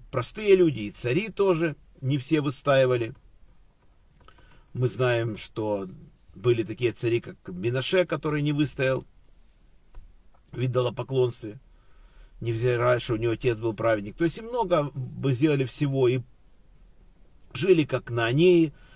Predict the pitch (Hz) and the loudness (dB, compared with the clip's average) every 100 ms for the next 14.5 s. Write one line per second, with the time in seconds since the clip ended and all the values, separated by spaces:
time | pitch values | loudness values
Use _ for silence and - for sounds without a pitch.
0 | - - - 123 127 117 110 - - - | -20 -20 -8 -4 -4 -4 -6 -8 -18 -20
1 | - - 131 127 - 135 185 208 185 - | -18 -4 2 2 0 -2 0 2 0 4
2 | 175 165 151 117 123 143 131 117 107 110 | 4 6 2 -2 0 2 2 0 -2 -8
3 | 104 - - - - 110 143 151 135 156 | -12 -14 -16 -20 -6 -2 0 -2 0 0
4 | 156 147 208 190 185 175 - 139 156 156 | 0 0 0 2 2 0 -2 -2 0 4
5 | 160 143 - - - - - - 160 156 | 4 2 -12 -20 -20 -20 -16 -6 -2 2
6 | 165 160 147 131 - - - - - 135 | 4 4 2 -2 -12 -20 -20 -20 -8 0
7 | 156 156 151 147 139 131 131 127 120 113 | 2 4 4 2 0 0 0 0 -2 -2
8 | 131 139 131 117 - - - 143 135 113 | -2 0 -2 -4 -12 -12 0 2 2 0
9 | 127 117 110 101 113 139 160 131 123 135 | -2 -2 -2 -4 -4 -2 -2 0 0 0
10 | 127 113 - 127 123 - 123 127 - 113 | -2 -4 -4 -2 -2 0 0 0 -4 -8
11 | 120 120 - 156 135 117 - - - - | -8 -8 -4 -4 -4 -6 -8 -14 -16 -16
12 | - - 139 127 131 117 127 165 147 143 | -16 2 4 4 0 -4 0 0 0 -2
13 | - - - - - - 120 127 - 156 | -8 -20 -20 -20 -20 -18 -14 -14 -6 -6
14 | 147 180 160 147 | -2 -2 0 -2